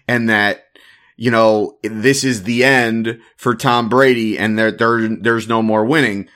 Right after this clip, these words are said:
But I, I'm just not gonna write this team off until, I,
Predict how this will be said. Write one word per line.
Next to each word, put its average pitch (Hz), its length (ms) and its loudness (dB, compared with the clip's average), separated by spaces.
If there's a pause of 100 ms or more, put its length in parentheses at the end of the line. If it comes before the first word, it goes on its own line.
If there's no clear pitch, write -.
(160)
But 110 460 -2 (640)
I, 117 320 0 (160)
I'm 180 240 0
just 135 260 -2
not 131 320 0
gonna 131 220 2
write 123 320 0
this 117 180 -6
team 127 300 0
off 127 320 2
until, 110 680 -2
I, 135 200 -4